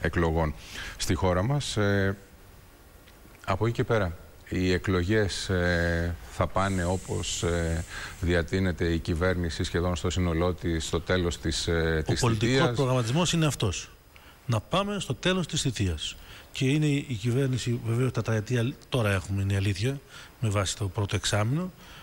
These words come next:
Speaker 2: Αλλά εμείς θέλουμε, επειδή έχουμε, όπως λέει και ο Πρωθυπουργός, έχουμε έργο μπροστά να κάνουμε, να προχωρήσουμε.
Speaker 1: Ε, είδαμε το Μαξίμου ότι με εύσχυμο τρόπο βγήκε να διαψεύσει τα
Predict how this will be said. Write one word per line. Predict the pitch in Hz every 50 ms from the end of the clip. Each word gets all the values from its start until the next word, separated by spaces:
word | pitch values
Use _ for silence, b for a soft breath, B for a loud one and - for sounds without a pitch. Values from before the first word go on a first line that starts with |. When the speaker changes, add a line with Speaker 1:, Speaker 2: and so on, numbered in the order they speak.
| B B
Speaker 2:
Αλλά | - 151 151
εμείς | 165 190 175 -
θέλουμε, | - 165 156 139 135 131
επειδή | 123 123 131 139
έχουμε, | 143 131 - 143 139 - 185 196 - - - - -
όπως | - 156 - 127 113
λέει | 117 131 120
και | 104
ο | 107
Πρωθυπουργός, | 101 104 104 101 110 107 110 101 - - - B B B B B B B -
έχουμε | - 180 131 - - 131 143 170 190 - - - -
έργο | - 202 139 104 90 90
μπροστά | 90 87 80 - - 92
να | 92
κάνουμε, | 90 - 147 165 190 202 202 196 214 - B B B B B -
να | - 185
προχωρήσουμε. | - - - - 135 131 107 92 - - - 90 98 - B B B B B B B - - -
Speaker 1:
Ε, | 92 90 90 90 92 -
είδαμε | 104 104 110 110 107
το | 101 104
Μαξίμου | 98 92 87 - - 107 107 110 107 101
ότι | 95 - 104 95 95 92 92 92 90 69 - - - - - - - - - - - - - -
με | - 98 92 95 98
εύσχυμο | 101 101 - - 101 98 92
τρόπο | - 113 110 95 85
βγήκε | 80 92 101 104 98 - 104
να | 98 95
διαψεύσει | 92 98 90 - - 107 95 90 - 82
τα | 73 - 78 78 78 78 73 73